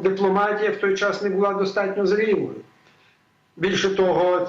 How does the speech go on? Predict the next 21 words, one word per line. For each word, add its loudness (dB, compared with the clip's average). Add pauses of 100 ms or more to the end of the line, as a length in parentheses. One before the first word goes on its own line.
дипломатія -2
хотіла 0 (160)
інших 0
результатів, -2
якщо 0
вже 0
на 0
те 0
пішло. 0 (400)
Я, 0
е, 0
був -2
трошки 0
причетний 0
до -2
цього -4 (300)
і -4
можу 0
сказати, -2
що 0 (140)
вказівка 0